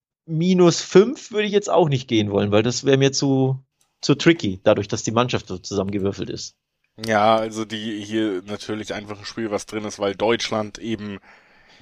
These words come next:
Speaker 2: ja, besprochen werden soll, aber es ist halt wirklich der ganz klare Favorit. Ich gehe davon aus, dass sie gewinnen. Ich gehe auch davon aus, dass es ein Handicap-Sieg wird, aber eben, ja, nicht dieser,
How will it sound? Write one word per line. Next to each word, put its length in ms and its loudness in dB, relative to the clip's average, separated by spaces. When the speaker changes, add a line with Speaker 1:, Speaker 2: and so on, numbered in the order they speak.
Speaker 2:
ja, 220 2
besprochen 580 -2
werden 240 6
soll, 320 6
aber 380 2
es 240 2
ist 300 -6
halt 440 -4
wirklich 360 -2
der 140 0
ganz 240 2
klare 280 2
Favorit. 500 -2
Ich 120 -12
gehe 80 -4
davon 320 0
aus, 220 -2
dass 160 -8
sie 80 -8
gewinnen. 280 -2
Ich 120 -10
gehe 160 2
auch 40 0
davon 240 -2
aus, 240 4
dass 200 -4
es 160 -8
ein 80 -8
Handicap-Sieg 800 -2
wird, 200 4
aber 200 4
eben, 300 0
ja, 200 2
nicht 320 -8
dieser, 400 6